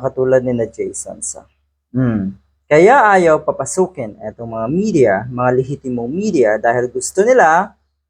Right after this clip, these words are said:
ang naandyan ay ang S M N I lang. Para nga naman, okay, ang ibalita ay yung mga positibo pagdating sa kanila.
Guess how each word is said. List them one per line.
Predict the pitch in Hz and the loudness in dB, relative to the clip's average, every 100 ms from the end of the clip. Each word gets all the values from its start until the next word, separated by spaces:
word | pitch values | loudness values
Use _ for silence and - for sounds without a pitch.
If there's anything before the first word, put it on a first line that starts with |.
| _ | _
ang | 226 240 | -4 0
naandyan | 214 180 175 156 156 156 | 2 2 -2 0 0 0
ay | 131 143 214 330 - _ _ _ _ _ _ _ _ _ | 0 2 2 -2 -8 _ _ _ _ _ _ _ _ _
ang | 160 139 | -4 -2
S | 143 - | -2 0
M | 131 110 | -2 -2
N | 92 | -4
I | 101 104 98 | -2 -2 0
lang. | 104 98 87 - _ _ _ _ _ _ _ _ | 0 -2 -8 -14 _ _ _ _ _ _ _ _
Para | 123 131 | 0 2
nga | 135 143 | 2 0
naman, | 190 214 202 214 233 254 - _ _ _ _ _ _ | 2 2 2 2 -2 -6 -14 _ _ _ _ _ _
okay, | 107 - 107 117 131 | -20 -8 -4 -2 -2
ang | 110 120 | -4 -6
ibalita | 123 123 156 254 - 147 135 143 - | -2 0 0 -4 0 2 4 0 -4
ay | 147 151 | -4 -4
yung | 151 | -4
mga | 147 143 | -4 -6
positibo | 160 160 147 143 131 170 208 208 | -10 -12 -10 -10 0 4 4 2
pagdating | 135 120 120 120 117 | -2 0 -4 -4 -8
sa | - | -8
kanila. | 113 101 92 104 117 | -10 -12 -4 0 0